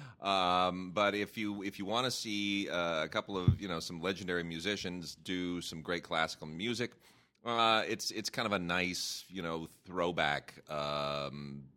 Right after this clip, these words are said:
thing. I mean, a lot of this video just, it just sits there, you know, rotting. Uh, this is from nineteen eighty-one. Um, television in Russia in the nineteen eighties is kind of like television in the United States in the nineteen forties. It looks terrible.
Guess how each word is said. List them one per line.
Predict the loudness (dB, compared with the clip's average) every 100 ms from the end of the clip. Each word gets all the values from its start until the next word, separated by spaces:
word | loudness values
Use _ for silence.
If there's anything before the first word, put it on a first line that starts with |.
| _ _ _ _
thing. | -2 -2 -2
I | -4
mean, | -2
a | 0
lot | 0
of | 0
this | -4
video | -4 -2 -4 -6 -10 -14
just, | -14 -14 -12
it | -12 -12 -14
just | -12 -10
sits | -10 -6
there, | -2 -2 -4 -8
you | -8
know, | -10 -12 _ -20 _ -8
rotting. | -2 -2 -2 -8 -16 -20 -20 _ 2
Uh, | 4 4
this | 2 -2
is |
from | -2 -2 0
nineteen | 2 0 -2 -4
eighty-one. | -4 -4 -2 2 2 2 -2 -4
Um, | 0 2 2 2 0 -2 -8 -10 -14 -14
television | -4 -2 0 0 -2 -2
in | -2
Russia | 2 2 0 -2
in | -2
the | 0
nineteen | -2 -2 -2
eighties | -2 -2 -8
is |
kind | -4 -4
of | -2
like | 0 0 -2 -12 _ _ _ _ _
television | -4 0 2 0 -2
in | -4
the | -4
United | -2 -4
States | -2 -2 -2 -4
in |
the | -4
nineteen | -4 -6 -12
forties. | -8 -4 -2 -4 -6 -12
It | -14
looks | -16 -14
terrible. | -12 -10 -10 -12